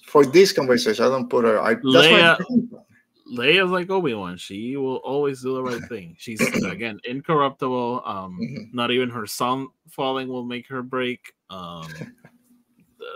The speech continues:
Speaker 2: that sense of duty in that woman is
Speaker 1: Yeah.
Speaker 2: astonishing. Um, yeah, I, she is one of my favorite characters.
Speaker 1: <laughs>
Speaker 2: Um, so,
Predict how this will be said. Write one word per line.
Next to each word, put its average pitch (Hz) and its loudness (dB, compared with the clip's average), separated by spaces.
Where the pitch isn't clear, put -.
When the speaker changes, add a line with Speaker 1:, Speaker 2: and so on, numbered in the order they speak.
Speaker 2:
that 139 -4
sense 139 -4
of 127 -4
duty 147 2
in 143 -6
that 135 -4
woman 135 -6
is - -12
Speaker 1:
Yeah. 117 -14
Speaker 2:
astonishing. 113 -8
Um, 80 -12
yeah, 69 -16
I, - -16
she 175 6
is 139 6
one 107 -10
of 98 -18
my 92 -18
favorite 90 -18
characters. - -10
Speaker 1:
<laughs> - -14
Speaker 2:
Um, 101 -6
so, 117 -2